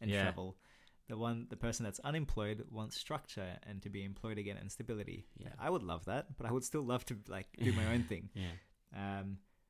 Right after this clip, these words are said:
Speaker 1: the person that's a celebrity doesn't want paparazzi
Speaker 2: Mm.
Speaker 1: following them around, right? The one that's not a cele-, celebrity
Speaker 2: Wants that.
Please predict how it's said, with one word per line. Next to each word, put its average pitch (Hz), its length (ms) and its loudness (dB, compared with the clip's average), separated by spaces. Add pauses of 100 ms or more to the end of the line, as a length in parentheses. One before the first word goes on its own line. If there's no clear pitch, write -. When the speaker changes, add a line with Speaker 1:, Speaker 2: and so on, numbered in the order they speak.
(120)
Speaker 1:
the 117 60 -4
person 127 340 8
that's 110 140 -4
a 117 40 -4
celebrity 113 720 4 (340)
doesn't 113 240 0
want 107 160 0
paparazzi 104 760 0 (760)
Speaker 2:
Mm. 101 240 2
Speaker 1:
following 107 340 0
them 95 120 0
around, 95 340 -2
right? 117 300 -2 (680)
The 104 80 -6
one 113 160 0
that's 104 180 -6
not 156 140 0
a 151 40 0
cele-, 110 440 -4
celebrity 110 640 -2 (100)
Speaker 2:
Wants 92 280 -6
that. 90 200 -4